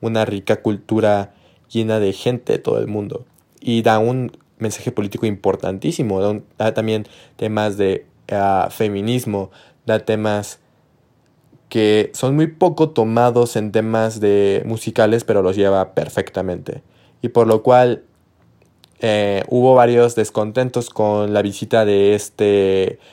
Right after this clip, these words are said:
Mike Pence, el vicepresidente de Estados Unidos, al visitar la obra y no quedarse para recibir el mensaje que tenía los, el cast de Hamilton preparado para ella, para ello,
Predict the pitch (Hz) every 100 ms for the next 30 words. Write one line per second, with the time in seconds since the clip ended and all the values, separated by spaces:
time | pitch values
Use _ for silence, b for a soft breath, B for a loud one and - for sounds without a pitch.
0 | b 110 110 110 - 143 143 107 101 107
1 | 101 104 110 107 107 107 104 107 98 92
2 | - 101 104 113 117 113 117 B B -
3 | 117 117 120 117 127 135 117 95 95 95
4 | - - - 107 107 107 107 107 101 98
5 | 101 107 104 98 98 98 - - - 104
6 | 104 101 98 101 98 95 92 92 90 90
7 | 87 - 90 113 101 - - 101 110 113